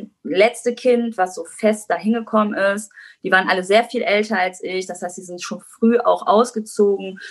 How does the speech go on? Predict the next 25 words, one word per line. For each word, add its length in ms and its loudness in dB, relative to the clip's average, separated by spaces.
Somit 340 -4
war 180 4
ich 220 -8
ja 220 2
in 140 0
einer 260 0
frühen 360 -12
so 420 -10
Pubertät, 640 2
so 60 -2
ich 160 -4
weiß 200 2
nicht, 100 -12
mit 140 -12
zwölf, 420 4
dreizehn 600 2
ungefähr, 680 -2
das 360 -4
letzte 440 2
Kind 340 -10
dort 500 2
mit 360 -4
dann 260 2
zwei 380 2
Bereitschaftspflegekindern. 1300 -4